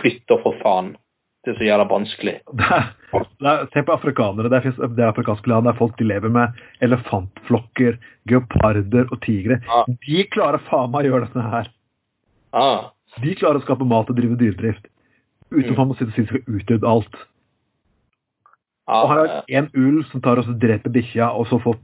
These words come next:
Speaker 2: folk får panikk om at folk, folk kommer til å, ulver kommer til å gå og spise opp hele fuckings ungdomsskolen deres, ikke
Speaker 1: Ja.
Speaker 2: sant? Seriøst?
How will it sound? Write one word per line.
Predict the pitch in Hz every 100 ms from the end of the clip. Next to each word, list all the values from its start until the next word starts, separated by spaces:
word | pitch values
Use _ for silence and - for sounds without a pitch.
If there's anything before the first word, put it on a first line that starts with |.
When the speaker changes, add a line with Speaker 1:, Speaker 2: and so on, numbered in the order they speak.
| -
Speaker 2:
folk | - 120 117
får | 117 120 - _ _ _ _ -
panikk | - 127 120 - _ - 113
om | 117 120
at | 120 - 123 - -
folk, | 131 123
folk | 120
kommer | 123 110
til | 113
å, | - _ - -
ulver | 127 110
kommer | 123 117
til |
å | 113
gå | 117
og | -
spise | - 135 107 -
opp | 110
hele | 107
fuckings | 104 110 107
ungdomsskolen | 120 98 92 - - - - 104 107
deres, | 127 127
ikke | 123 113
Speaker 1:
Ja. | 127
Speaker 2:
sant? | 123 113 - _ _ _ _ -
Seriøst? | 135 143 240 147 -